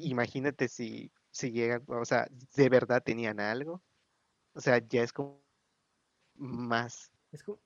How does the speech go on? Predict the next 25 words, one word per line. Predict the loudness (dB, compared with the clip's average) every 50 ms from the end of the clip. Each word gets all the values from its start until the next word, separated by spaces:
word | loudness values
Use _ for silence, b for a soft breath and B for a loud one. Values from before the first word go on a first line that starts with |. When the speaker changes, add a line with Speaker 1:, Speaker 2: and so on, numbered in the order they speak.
| _ _ 6 8 8 6 4
Speaker 2:
es | 0 -4
Speaker 1:
presión |
Speaker 2:
como | -4 -2 -2 -2
Speaker 1:
sobre | -2 -2 -4 -2 -2 -4 -4 -6
él. | -8 -12 -16 _ _ _ _ _ _ _ _ _ _ _ _ _
Speaker 2:
Sí, | -18 -14 -12 -12
es | -12 -12 -12
que | -10 -10 -10 -10 _ _ _ _ _
todos | -8 -6 -6 -6 -6 -8
estos | -10 -10 -10 -10 -14 -12 -10
que | -10 -8 -8 -8 -10 -12 -14
empezaron | -14 -14 -12 -10 -8 -8 -8
a | -8 -8
decir | -10 -10 -12 -12 -12 -12 -12 -14 -16 _ _ _ _ _ _ _ _ _ _ _ _ _ _ _
de | -12 -12 -12
que | -12 -10
estaban, | -8 -6 -6 -6 -8 -10 -10 -8
sabían | -6 -4 -4 -4 -4 -4 -6
algo | -8 -10 -8 -8 -8 -10 -10 -12 -16 _
y | -20 -16
que | -14 -12 -10 -10 -10 -10 -10 -12 -12 -16 -20 _ _ _ _ _ _
de | -8 -6
alguna | -4 -2 -2 -2 -2
manera | -2 -4 -4 -4 -4 -4 -6 -8 -10 _ _ _ _ _ _ _ _ _ _ _ _ _ _ _ _ _ _ _ _ _ _ _ _ _
fallecieron, | -8 -6 -6 -6 -8 -10 -10 -10 -10 -8 -8 -10 -10 -12